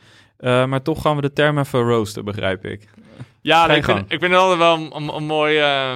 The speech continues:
Speaker 2: een mooi statement om te maken. Maar waar het eigenlijk uitkomt, eh, het feit dat je zoveel het kan, het kan lezen, hè, dat er zoveel vragen over zijn, geeft al aan tot er al een beetje waar, waar rook is, is vuur, zeg maar. Wat ik, wat ik zie, oké,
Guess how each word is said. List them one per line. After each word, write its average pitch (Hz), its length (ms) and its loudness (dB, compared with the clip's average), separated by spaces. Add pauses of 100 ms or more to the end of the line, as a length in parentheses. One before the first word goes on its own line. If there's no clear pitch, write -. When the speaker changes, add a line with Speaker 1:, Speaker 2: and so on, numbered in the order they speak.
(120)
Speaker 2:
een 139 260 -10
mooi 147 180 -4
statement 151 480 -4
om 135 120 -10
te 131 100 -12
maken. 127 420 0
Maar 127 180 -2 (320)
waar 127 140 0
het 131 80 -2
eigenlijk 131 400 -4
uitkomt, 135 580 -6 (1160)
eh, 127 120 -6
het 143 120 -4
feit 170 220 2
dat 165 140 -6
je 151 80 -6
zoveel 143 600 0
het 120 200 -8
kan, 123 160 -4
het 127 180 -4
kan 120 220 -4
lezen, 147 480 -2
hè, 147 240 -4
dat 123 140 -12
er 120 60 -12
zoveel 123 200 -8
vragen 117 360 -2
over 117 160 -6
zijn, 113 200 -2
geeft 117 260 -2
al 113 340 0
aan 117 220 2
tot 110 180 -6
er 117 80 -4
al 113 160 2
een 113 60 -4
beetje 107 300 -6
waar, 110 300 -2
waar 113 180 0
rook 123 240 -2
is, 110 100 -6
is 110 120 -8
vuur, 156 380 0
zeg 135 100 -8
maar. 127 240 0 (460)
Wat 131 200 0
ik, 147 220 -6
wat 135 200 0
ik 165 100 -2
zie, - 420 -6 (760)
oké, 113 280 -2